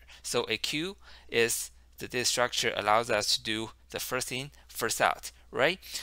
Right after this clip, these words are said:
So, and then we are gonna iteratively, uh, put, uh, pop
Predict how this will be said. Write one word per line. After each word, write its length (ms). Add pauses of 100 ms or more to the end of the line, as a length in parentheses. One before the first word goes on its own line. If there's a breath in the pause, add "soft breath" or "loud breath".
(120 loud breath)
So, 260
and 180
then 200
we 100
are 80
gonna 240
iteratively, 840 (280 loud breath)
uh, 240 (300)
put, 280
uh, 260 (220)
pop 360